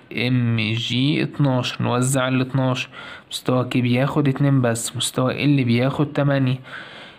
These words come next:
اتنين وتمانية عشرة، شيلهم من ال اتناشر يتبقى اتنين، يبقى كي ال ام هياخد ال اتنين. لو انت ما انتش فاهم التوزيع الالكتروني، آه، في حلقه كامله في القناه عن التوزيع، ارجع لها تاني يلا وروح افهمه وبعدين تعالى كمل معايا.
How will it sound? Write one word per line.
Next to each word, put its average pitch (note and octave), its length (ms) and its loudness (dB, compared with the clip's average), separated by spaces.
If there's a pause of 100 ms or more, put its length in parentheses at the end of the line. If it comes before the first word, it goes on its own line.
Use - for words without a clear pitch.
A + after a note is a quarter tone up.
(200)
اتنين E3 140 4
وتمانية D3+ 440 4
عشرة، C3+ 320 0
شيلهم D3 360 2
من C3 80 4
ال C3 60 4
اتناشر F3+ 480 2
يتبقى C#3 640 0
اتنين، A#2 460 0
يبقى G#2 180 -2
كي C3+ 300 0
ال C#3 140 4
ام F3 300 2
هياخد C3 340 0
ال A#2+ 140 2
اتنين. A#2 300 -4 (880)
لو C#3 100 2
انت D#3+ 140 0
ما D3+ 80 2
انتش C#3 160 0
فاهم E3 160 4
التوزيع D#3 400 2
الالكتروني، D3+ 800 2
آه، B2+ 200 -2
في D#3+ 180 -4
حلقه D#3+ 360 2
كامله D#3 400 2
في C#3 140 -2
القناه A#2+ 1120 2 (340)
عن C3+ 120 0
التوزيع، C#3+ 720 2
ارجع B2+ 340 0
لها C#3 140 2
تاني D3+ 320 2
يلا F#3 280 4
وروح D3+ 480 2
افهمه F#3+ 360 2
وبعدين C3+ 360 2
تعالى C3 200 0
كمل B2+ 300 0
معايا. A#2 240 -4